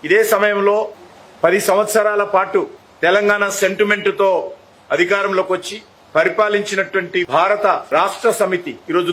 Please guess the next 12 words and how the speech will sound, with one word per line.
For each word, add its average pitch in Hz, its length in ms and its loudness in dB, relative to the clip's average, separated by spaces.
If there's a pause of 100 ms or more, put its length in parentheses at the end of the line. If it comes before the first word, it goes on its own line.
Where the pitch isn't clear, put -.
తెలంగాణలో 185 580 0 (380)
ఉనికిని 220 460 -2
కోల్పోయే 190 480 0
పరిస్థితి 165 320 -4
వచ్చింది. 135 260 -14 (160)
గత 180 120 2 (140)
శాసనసభ 214 580 2 (100)
ఎన్నికల్లో 202 420 0 (320)
ఎక్కడైతే 202 340 0 (120)
కాంగ్రెస్ 214 420 0
పార్టీ 202 280 0 (320)
గెలిచినటువంటి 208 680 0